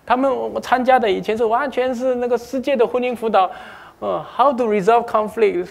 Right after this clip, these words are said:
两个人吵架的时候应该要怎样和解啊，然后两个人要怎样有情调啊，两个人什么的，讲这些东西，对不对？那马上把他带到上帝那边去的时候，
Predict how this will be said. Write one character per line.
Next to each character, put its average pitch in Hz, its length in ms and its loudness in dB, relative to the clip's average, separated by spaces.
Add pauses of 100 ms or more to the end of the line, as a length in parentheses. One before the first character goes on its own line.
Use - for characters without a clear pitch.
两 214 160 -2
个 226 80 -4
人 285 140 0
吵 226 240 0
架 285 180 4
的 254 80 4
时 247 120 2
候 254 220 6
应 262 120 2
该 254 100 2
要 254 140 2
怎 202 200 2
样 202 520 4
和 190 180 4
解 165 300 4
啊， 147 380 4
然 170 200 2
后 202 260 0
两 196 220 -2
个 254 100 4
人 247 200 2
要 254 140 2
怎 190 120 0
样 220 140 4
有 190 120 0
情 185 260 -6
调 202 180 4
啊， 170 140 4
两 185 180 -2
个 233 80 4
人 - 120 -6
什 - 200 -12
么 170 160 -2
的， 151 220 0
讲 127 340 -8
这 196 180 -4
些 185 120 -4
东 165 200 -4
西， 151 120 -12
对 143 140 -6
不 143 60 -6
对？ 135 140 -6 (680)
那 185 160 -4
马 160 160 -2
上 196 160 -8
把 165 140 0
他 156 180 -4
带 165 200 0
到 156 200 0
上 156 240 -6
帝 143 80 -8
那 135 140 -8
边 131 180 -8
去 135 140 -12
的 127 80 -8
时 117 100 -10
候， 123 140 -10